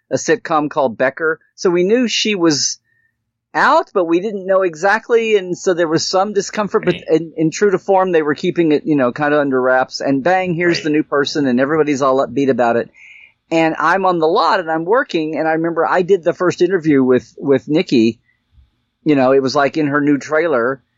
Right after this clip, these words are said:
Speaker 1: and they were like, "Oh, go," we did a cover story on the Communicator about her, and, um, I went over and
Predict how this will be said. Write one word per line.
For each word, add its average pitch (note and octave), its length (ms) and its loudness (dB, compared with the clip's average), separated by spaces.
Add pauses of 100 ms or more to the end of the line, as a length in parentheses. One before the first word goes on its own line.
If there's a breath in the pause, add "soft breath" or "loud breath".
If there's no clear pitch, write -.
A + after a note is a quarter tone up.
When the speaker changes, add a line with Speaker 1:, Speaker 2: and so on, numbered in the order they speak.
(280)
Speaker 1:
and C#3 300 0
they C#3 60 4
were C#3+ 120 2
like, C#3+ 220 0
"Oh, D4 160 4
go," A3+ 280 2
we E3+ 120 -2
did F3+ 160 0
a E3 60 -4
cover F3+ 260 -4
story D#3+ 320 0
on D3 80 0
the C3+ 80 -2
Communicator D#3+ 560 -2
about G2+ 300 -2
her, G#2+ 240 -2
and, A2+ 400 0
um, G#2+ 400 0
I C3 100 0
went C3+ 160 2
over B2+ 220 2
and - 420 -4